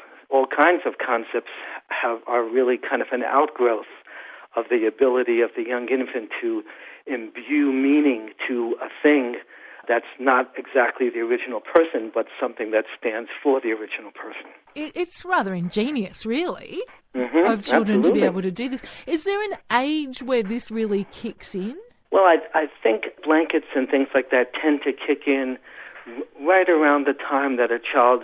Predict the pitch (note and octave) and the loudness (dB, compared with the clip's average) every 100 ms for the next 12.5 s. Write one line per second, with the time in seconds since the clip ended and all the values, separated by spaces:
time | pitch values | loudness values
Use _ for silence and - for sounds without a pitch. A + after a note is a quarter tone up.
0 | - C3+ B2 B2 - - - - - - | -6 0 2 2 0 -20 -20 -20 -16 2
1 | C3 - - A#2+ B2 B2+ A#2 A#2 B2 A2+ | 2 4 -6 0 2 2 0 -4 -6 2
2 | A#2+ B2+ - A#2 A2+ - A#2+ G#2 - - | 4 4 2 -10 -2 4 4 4 -6 -14
3 | A#2 D3+ D3 C#3 B2 B2 A#2 G#2+ B2 A2+ | -2 -2 0 0 2 0 -2 -2 -2 0
4 | A#2 A2+ G#2+ A2 A#2 A2+ G#2+ - - - | -4 -2 -2 -2 0 0 0 -6 -16 -20
5 | - - - C#3 - D#3 F#3 E3 C3+ B2+ | -20 -20 0 2 4 4 6 6 4 4
6 | C3 C#3 D#3 D3+ D3 C3+ C#3 B2+ C#3+ C3+ | 4 4 2 4 0 0 -2 2 2 4
7 | B2+ - - - - - - B2 A#2 A#2 | 2 -4 -18 -20 -20 -14 -6 -2 0 0
8 | - C#3+ C3+ B2 A#2 A#2 - - C3 A#2+ | 0 4 4 4 2 2 -4 -8 -6 -6
9 | A2+ D3 D3 - - - D#3 C#3+ C#3 B2 | -6 0 0 0 0 4 6 4 0 2
10 | A#2 A2+ C3 C#3 C#3 A#2 A2 B2 B2 A#2 | 2 4 4 4 2 -4 -2 0 2 2
11 | - C#3 B2+ B2 A#2 A2 A#2+ A#2 - B2+ | -2 2 4 2 -2 -2 2 2 2 0
12 | A2 A2+ B2 A2+ A2 | 0 4 4 4 2